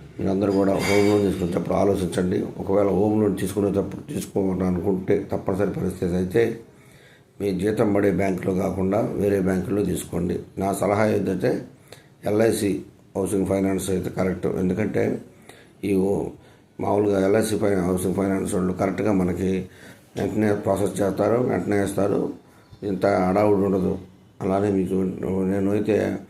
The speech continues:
మోసపోయా. ఎందుకంటే ఎస్బీఐలో ఫస్ట్ నేను చెప్పానంటే సిక్స్ పాయింట్ త్రీ పర్సెంటేజ్ అని చెప్పారు,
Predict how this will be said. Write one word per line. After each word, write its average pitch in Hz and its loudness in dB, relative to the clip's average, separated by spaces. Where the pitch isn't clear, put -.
మోసపోయా. 98 0
ఎందుకంటే 95 0
ఎస్బీఐలో 101 2
ఫస్ట్ 95 -4
నేను 98 0
చెప్పానంటే 95 0
సిక్స్ - -10
పాయింట్ 104 0
త్రీ 95 0
పర్సెంటేజ్ 95 0
అని 92 0
చెప్పారు, 95 -2